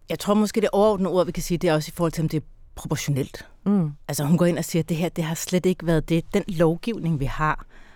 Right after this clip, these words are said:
Speaker 1: har slet ikke været tiltænkt sådan en situation, hvor du putter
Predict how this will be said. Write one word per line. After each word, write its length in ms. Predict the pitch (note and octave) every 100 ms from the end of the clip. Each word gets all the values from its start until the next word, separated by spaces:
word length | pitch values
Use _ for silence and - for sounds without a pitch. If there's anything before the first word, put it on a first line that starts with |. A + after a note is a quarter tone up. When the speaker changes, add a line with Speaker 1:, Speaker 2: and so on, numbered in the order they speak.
| -
Speaker 1:
har 140 | -
slet 340 | E3+ - F3
ikke 260 | F#3+ F3 D3+
været 240 | E3 D3
tiltænkt 560 | - - E3+ - - -
sådan 120 | E3+
en 60 | D#3+
situation, 460 | - D3 C3 E3 D3
hvor 80 | D#3
du 100 | D3 - -
putter 340 | - D#3 C#3+